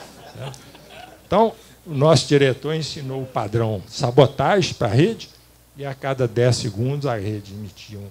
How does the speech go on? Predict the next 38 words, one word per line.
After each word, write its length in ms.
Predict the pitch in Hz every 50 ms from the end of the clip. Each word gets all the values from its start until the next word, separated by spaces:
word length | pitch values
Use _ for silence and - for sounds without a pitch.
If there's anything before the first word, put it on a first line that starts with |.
| -
conjunto 520 | - 104 98 95 90 107 110 104 - - -
de 40 |
du-, 220 | 87 - 104 110 110
uma, 200 | 98 107 107 95
duas, 280 | 90 104 107 104 -
três 280 | - - 107 98 101 92
palavras, 560 | - - 151 147 135 135 151 175 165 147 123
iam 120 | 139 160 147
pra 120 | - 147
um 60 | 120
comitê, 580 | 107 - 147 143 143 143 143 - - 165 196 185 - - _ _ _ _ _ _ _ _ _ _ _ _ _ _ _ -
com 120 | - - 110
pa-, 240 | - 107 95 - - - - - -
R 220 | - 117 117 117 123
Z 160 | 104 113 120
O, 180 | 117 131 131
familiares 640 | 117 - - 104 107 113 110 110 104 101 107 107 101
de 60 | -
Sabotagem, 680 | - 107 113 120 139 131 131 - 156 185 196 185 - - - - - _ _ _
dava 280 | 151 143 147 143 139 131
nota 340 | 131 139 147 143 - 139
de 120 | 123 113 135
um 100 | 143 147
a 80 | 135
cinco, 380 | - - - 190 196 202 185 - - - - _ -
três 340 | - 165 196 196 175 113 -
pra 200 | - 165 135 110
cima, 460 | - - - 185 208 214 214 208 170
ia 200 | 160 170 196 190
pra 160 | - - 180
uma 120 | 160 143
sala 600 | - - - - 147 143 156 175 190 202 208 202 - - _ _ -
isolada, 840 | 185 214 226 190 185 196 165 135 123 120 117 131 160 185 170 190 175
onde 260 | 165 160 156 147 127
tava 280 | - - 143 127 131 127
um 160 | 131 127 117 113 -
co-compositor 1400 | - 147 185 185 - - _ _ _ _ _ - 143 127 117 - 135 127 110 - - - - 110 104 95 98
do 200 | - 131 127